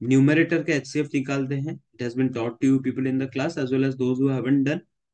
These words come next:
please check your notes also। Divided by L C M of two and four। These are basic fundamental formulas। H C F of fifteen and thirteen will be one। L C M of two and four कितना हो जाएगा?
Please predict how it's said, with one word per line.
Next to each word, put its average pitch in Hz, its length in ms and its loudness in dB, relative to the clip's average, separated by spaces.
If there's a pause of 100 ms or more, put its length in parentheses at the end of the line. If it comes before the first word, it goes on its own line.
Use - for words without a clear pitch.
(160)
please 147 240 0
check 135 180 -2
your 120 100 2
notes 101 300 -4
also। 87 340 -10 (760)
Divided 143 500 2
by 170 80 2 (140)
L 127 160 0
C 151 240 -2
M 151 180 0
of 156 320 -4
two 135 200 6
and 127 220 -4
four। 90 200 -10 (100)
These 127 180 -6
are 147 100 2 (100)
basic 123 260 0
fundamental 131 480 0
formulas। 110 640 -2 (460)
H 131 180 -8
C 165 100 6
F 170 100 4
of 175 140 0
fifteen 156 320 0
and 160 160 0
thirteen 147 480 -2
will 123 240 -2
be 143 160 4
one। 135 240 -2 (600)
L 127 180 2
C 165 200 2
M 170 180 6
of 170 200 -4
two 143 100 4 (140)
and 156 160 -6
four 151 220 -2
कितना 147 260 -4
हो 147 140 0
जाएगा? 147 320 -2